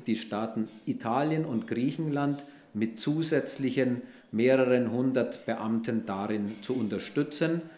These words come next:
Damit folgen wir auch politischen Zusagen und politischen Absichtserklärungen. Frontex beteiligt sich auch an den,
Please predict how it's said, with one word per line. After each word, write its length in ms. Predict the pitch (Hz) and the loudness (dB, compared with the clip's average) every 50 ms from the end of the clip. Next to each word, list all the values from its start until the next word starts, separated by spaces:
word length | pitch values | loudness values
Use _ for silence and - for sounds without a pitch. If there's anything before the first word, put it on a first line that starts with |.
| - - - - | -20 -18 -8 -6
Damit 320 | 110 110 117 117 113 - | -2 -2 0 0 -2 -2
folgen 540 | - - 123 139 147 151 151 156 147 139 135 | 2 4 4 4 4 4 2 2 0 2 2
wir 260 | 131 127 123 123 120 | 2 2 2 2 0
auch 440 | 117 120 120 120 - - - - - | 0 0 0 0 -2 -8 -14 -12 -4
politischen 640 | - 120 113 135 151 - 165 151 - 147 120 117 - | 0 2 4 4 4 2 0 -2 -2 -2 -6 -4 -2
Zusagen 760 | - 143 135 143 135 - 131 123 123 123 120 131 127 123 120 - - - - - | 0 0 2 2 2 0 0 0 0 -2 0 0 -2 -4 -4 -6 -16 -20 -16 -6
und 300 | - 127 117 113 113 - | -2 -2 -2 -2 -2 -2
politischen 640 | - 117 110 123 117 120 - 113 - - 113 110 107 - - - - _ - - | 0 2 2 2 2 2 0 -2 -2 0 -2 -2 -4 -6 -14 -20 -20 _ -12 -10
Absichtserklärungen. 1160 | 117 113 113 - - 101 - - - - - - - - 85 82 - - 82 80 78 73 71 65 - - _ _ | -8 -6 -6 -4 -6 -6 -6 -8 -12 -12 -12 -14 -12 -10 -10 -8 -8 -8 -10 -12 -12 -14 -16 -18 -20 -20 _ _
Frontex 640 | - - 123 127 143 170 180 202 208 208 208 - - | -2 2 4 6 6 6 4 2 2 2 2 -2 -2
beteiligt 640 | - 147 131 - 139 135 143 165 170 175 170 - - | 0 0 0 2 2 4 4 4 4 4 2 0 0
sich 320 | - 143 127 - - 120 | 0 0 0 0 -2 0
auch 460 | 120 123 147 180 196 185 - - - - - - - | 2 4 6 6 4 2 0 -8 -12 -14 -16 -16 -6
an 280 | - 143 143 151 147 139 | -2 0 2 2 2 4
den, 360 | 143 139 135 135 131 127 127 | 4 6 6 6 4 2 0